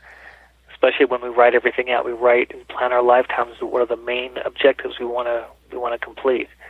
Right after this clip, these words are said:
And there's a lot of, there's a lot of tendency to want to judge somebody. Maybe somebody is homeless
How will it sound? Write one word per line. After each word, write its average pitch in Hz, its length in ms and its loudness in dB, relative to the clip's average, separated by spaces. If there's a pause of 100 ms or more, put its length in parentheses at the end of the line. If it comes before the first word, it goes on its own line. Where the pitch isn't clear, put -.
(840)
And 131 180 -8
there's 131 180 0
a 127 100 2
lot 127 240 6
of, 127 160 4 (760)
there's 123 200 -2
a 117 60 4
lot 120 340 4
of 120 160 0
tendency 139 500 -4 (140)
to 127 80 -6
want 120 420 -2
to 120 340 -6 (760)
judge 139 300 4 (120)
somebody. 113 500 -6 (480)
Maybe 127 360 0
somebody 120 320 0
is 113 120 -4
homeless 123 460 -2